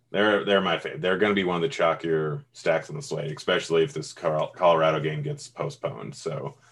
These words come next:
I'm a big fan of Robbie Ray. I think that he's super underrated right now, and he's pitching fantastic. So I have not a lot of interest in the Atlanta bats that are gonna come in at super high ownership.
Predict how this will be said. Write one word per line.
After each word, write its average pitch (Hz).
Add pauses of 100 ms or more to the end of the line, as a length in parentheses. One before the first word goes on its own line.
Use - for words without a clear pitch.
(280)
I'm 107
a 101
big 95
fan 90
of 80
Robbie 85
Ray. 82
I 85
think 82
that 78 (460)
he's 80
super 92
underrated 82
right 78
now, 78
and 78
he's 73
pitching 87
fantastic. 78 (640)
So 82
I 85
have 78 (240)
not 90
a 87
lot 82
of 73
interest 78
in 78
the 76
Atlanta 78
bats 76
that 78
are 76
gonna 78
come 78
in 76
at 71
super 78
high 73
ownership. -